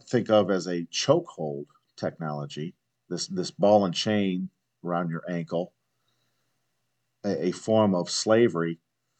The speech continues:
it really wasn't established in the early nineties. So you, you get around middle nineties, nineteen ninety-four on, if that's when you have been born,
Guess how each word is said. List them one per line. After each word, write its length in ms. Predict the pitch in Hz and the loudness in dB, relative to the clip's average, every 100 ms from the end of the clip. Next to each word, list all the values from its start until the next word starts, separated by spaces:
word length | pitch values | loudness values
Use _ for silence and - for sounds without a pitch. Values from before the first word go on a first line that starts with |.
| _ _ _ _ _ _ _ _ _ _ _ - | _ _ _ _ _ _ _ _ _ _ _ -2
it 120 | 98 | 2
really 280 | 107 135 113 | 8 10 10
wasn't 340 | 101 95 95 | 6 4 -2
established 580 | 87 104 95 90 90 - | -2 0 0 0 -4 -4
in 120 | 87 | -6
the 80 | 85 | -2
early 240 | 95 90 | 0 0
nineties. 600 | 85 98 110 87 - - - _ _ _ _ _ _ _ _ _ _ _ _ _ _ _ _ _ _ _ | 0 0 0 -4 -10 -16 -18 _ _ _ _ _ _ _ _ _ _ _ _ _ _ _ _ _ _ _
So 140 | - | -2
you, 160 | 104 104 | 0 0
you 140 | 92 98 | 0 4
get 140 | 120 | 6
around 320 | 110 95 95 - _ _ _ _ _ _ _ _ _ _ _ - _ _ _ _ _ _ - | 6 4 2 -4 _ _ _ _ _ _ _ _ _ _ _ -20 _ _ _ _ _ _ 2
middle 280 | 120 156 | 6 6
nineties, 420 | 101 82 87 98 98 | 6 2 0 -2 0
nineteen 300 | 98 - 101 | -2 0 0
ninety-four 560 | 98 87 - 82 85 | 0 -2 -6 -6 -2
on, 380 | 104 117 90 87 | 2 2 2 -2
if 80 | 85 | -2
that's 260 | 101 95 | -2 -2
when 140 | 104 95 | -2 0
you 380 | 92 87 85 82 _ _ _ _ _ _ | 0 0 -2 -6 _ _ _ _ _ _
have 160 | 95 | -8
been 160 | 82 87 | -4 -2
born, 520 | 85 117 95 80 85 | 0 2 2 -2 -6